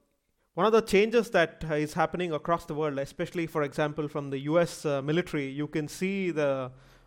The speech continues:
you know, whole formation of the Space Force and even the U S Air Force now very aggressively funding and acquiring technologies from young companies and making sure that the technology is actually built up, uh,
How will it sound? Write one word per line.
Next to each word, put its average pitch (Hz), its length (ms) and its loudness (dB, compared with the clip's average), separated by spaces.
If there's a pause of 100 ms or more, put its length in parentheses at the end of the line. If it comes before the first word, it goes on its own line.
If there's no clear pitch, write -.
(140)
you 147 80 -6
know, 143 60 -2
whole 160 280 6
formation 156 540 2
of 147 100 -2
the 147 80 0
Space 156 340 -2
Force 175 460 4
and 139 280 -2
even 156 260 -2
the 151 280 2
U 151 140 2
S 160 160 -2
Air 151 100 2
Force 156 400 0
now 147 340 0 (360)
very 165 260 6
aggressively 180 800 4
funding 170 540 2
and 147 120 0
acquiring 160 460 0
technologies 160 680 -4
from 139 380 -4
young 147 180 0
companies 147 680 -6 (640)
and 143 260 -2
making 170 260 2
sure 180 240 2
that 156 160 0
the - 80 0
technology 202 600 2
is 170 120 0
actually 165 360 0
built 156 320 -2
up, 165 300 0
uh, 139 280 2